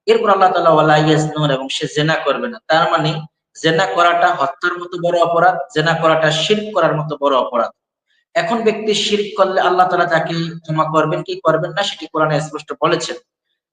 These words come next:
আহ, "ইন্নাল্লাহা লা ইয়াগফিরু আন ইউশরাকা বিহি ওয়া ইয়াগফিরু মা দুনা যালিকা লিমান ইয়াশা।" শিরকের গুনাহ আল্লাহ তাআলা ক্ষমা করবেন না বলে ঘোষণা দিয়েছেন।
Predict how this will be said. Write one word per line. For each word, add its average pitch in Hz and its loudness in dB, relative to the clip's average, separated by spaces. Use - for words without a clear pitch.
আহ, 143 2
"ইন্নাল্লাহা 170 -2
লা 160 0
ইয়াগফিরু 165 -2
আন 156 -8
ইউশরাকা 165 -8
বিহি 156 0
ওয়া 147 2
ইয়াগফিরু 156 -2
মা 151 2
দুনা 165 -8
যালিকা 160 -2
লিমান 135 -8
ইয়াশা।" 117 -10
শিরকের 208 -2
গুনাহ 175 2
আল্লাহ 170 2
তাআলা 156 2
ক্ষমা 151 -4
করবেন 156 -2
না 165 -4
বলে 165 -4
ঘোষণা 170 -8
দিয়েছেন। 165 -6